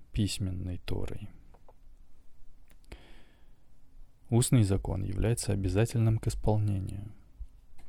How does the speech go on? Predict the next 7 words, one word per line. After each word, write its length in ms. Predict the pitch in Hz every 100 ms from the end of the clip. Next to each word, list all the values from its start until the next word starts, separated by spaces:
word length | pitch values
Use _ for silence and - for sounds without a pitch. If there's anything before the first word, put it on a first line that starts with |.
| - - - - - - - - - - -
Являясь 480 | 95 90 104 123
практическим, 920 | - - - - 107 - - - 101 98 - - - - - -
практическим 760 | - - - 101 101 - 95
толкованием 840 | 95 104 101 101 98 123 127 101 92
законов 580 | 95 - 110 98 101 - -
письменной 580 | 104 - 95 92 95
Торы, 440 | 92 - 104 101